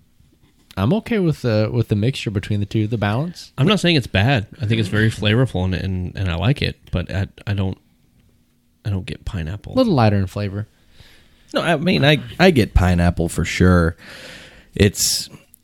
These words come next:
Speaker 3: you know, not as punchy in the face as maybe we were expecting, but it's definitely there. It's, you know, it's, it, this cider does not try to be a hero in any regard. It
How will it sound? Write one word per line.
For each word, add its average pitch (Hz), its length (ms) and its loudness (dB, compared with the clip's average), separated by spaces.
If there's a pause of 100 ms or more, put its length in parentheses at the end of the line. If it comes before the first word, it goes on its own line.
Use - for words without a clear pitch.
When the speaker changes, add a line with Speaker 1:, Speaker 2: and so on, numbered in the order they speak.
(320)
Speaker 3:
you 139 120 6
know, 101 100 6
not 101 260 4
as 92 280 2
punchy 101 400 4
in 92 60 4
the 92 80 4
face 95 460 4
as 90 420 0 (480)
maybe 92 340 4
we 90 120 4
were 87 180 2
expecting, 95 720 2
but 98 140 4
it's 107 200 0
definitely 117 560 4
there. 110 720 4
It's, - 480 0 (500)
you 147 120 2
know, 151 80 4
it's, - 180 -4 (920)
it, - 100 -10 (440)
this 151 240 4
cider 180 380 6
does 107 240 4
not 117 300 6
try 123 220 2
to 110 80 4
be 104 160 6
a 101 60 4
hero 87 440 2 (720)
in 101 100 6
any 101 180 6
regard. 85 500 2 (300)
It 98 540 0